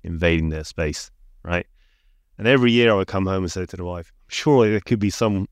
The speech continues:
industry that really wants me and technology, but I'm not gonna give up on this thing called insurance, right? I'm not gonna give up." They are gonna accept technology and they are gonna accept that change is a good thing.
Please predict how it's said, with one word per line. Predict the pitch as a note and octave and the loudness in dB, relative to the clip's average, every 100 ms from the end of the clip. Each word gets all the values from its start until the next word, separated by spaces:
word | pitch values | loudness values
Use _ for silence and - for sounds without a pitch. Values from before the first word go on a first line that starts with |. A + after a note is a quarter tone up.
| - | -4
industry | G#2+ G2+ G2 | 0 0 0
that | F2+ | -2
really | F2 G2 G2+ F#2 | -2 0 2 2
wants | F#2 G2 - - | 0 -2 -2 -10
me | F2+ F2+ F2+ | 0 2 2
and | E2+ | 0
technology, | - E2 F2+ F2+ E2 E2 D#2+ | -4 -4 -2 0 0 -4 -4
but | G#2 | 0
I'm | A#2 | 4
not | D3 C#3 | 4 2
gonna | A#2 | 0
give | F#2+ A2 G#2+ | 2 4 4
up | F#2+ - | 2 0
on | F2+ | -4
this | F2+ | -4
thing | - F#2+ | -2 -2
called | - F#2+ | 0 -4
insurance, | F2 E2 F#2+ E2+ D2 - _ _ _ _ - | -6 -6 -6 -6 -8 -18 _ _ _ _ -8
right? | F#2 F#2+ _ _ _ _ _ _ - | -4 -4 _ _ _ _ _ _ -10
I'm | G2 | 2
not | B2+ A#2+ | 4 6
gonna | A2 | 4
give | F#2+ F#2+ | 4 2
up." | F2 - | 2 0
They | A#2 | 2
are | C#3+ C3+ | 4 4
gonna | A2+ G2+ | 2 0
accept | A2 - A#2+ G#2+ | -2 -2 -2 -2
technology | - F#2+ F#2+ F#2+ F#2 E2 D2+ | -4 -6 -2 0 -2 -4 -8
and | F#2+ G2 | -6 -2
they | A2+ | 0
are | A#2+ | 2
gonna | A2 G#2 | 0 -2
accept | F#2 - G#2 - | -4 -6 -8 -8
that | - | -10
change | - G#2 G2+ F#2 E2+ | -4 0 2 0 -2
is | |
a | E2 | -4
good | F2 F#2 | -2 -4
thing. | D#2+ D2+ | -4 -14